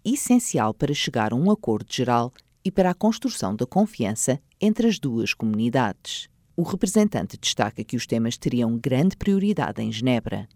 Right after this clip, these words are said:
Sobre o processo na sequência da divisão do Chipre há mais de quarenta anos, Guterres destaca que o seu conselheiro especial sobre o Chipre vai se envolver com todos os participantes.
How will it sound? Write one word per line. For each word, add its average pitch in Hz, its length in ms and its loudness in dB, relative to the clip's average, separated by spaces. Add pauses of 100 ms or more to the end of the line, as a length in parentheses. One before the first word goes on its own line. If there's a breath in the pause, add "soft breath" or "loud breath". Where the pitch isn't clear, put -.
(160)
Sobre 147 320 0
o 143 40 2
processo - 640 -2
na 131 100 2
sequência 110 600 -4
da 123 160 0
divisão 147 640 -2
do 120 140 -6
Chipre - 460 -4 (140)
há 139 120 -2
mais 113 320 -2
de 123 100 -8
quarenta 127 540 0
anos, 110 460 -4 (340 soft breath)
Guterres - 500 2
destaca - 480 -2
que - 140 -6
o 143 40 -6
seu 220 220 2
conselheiro 160 540 -2
especial - 500 -2
sobre 120 300 -4
o 127 40 -4
Chipre - 380 -4 (320 soft breath)
vai 170 260 2
se - 140 0
envolver 185 560 0
com 220 160 4
todos - 400 -2
os 107 120 -8
participantes. - 1000 -6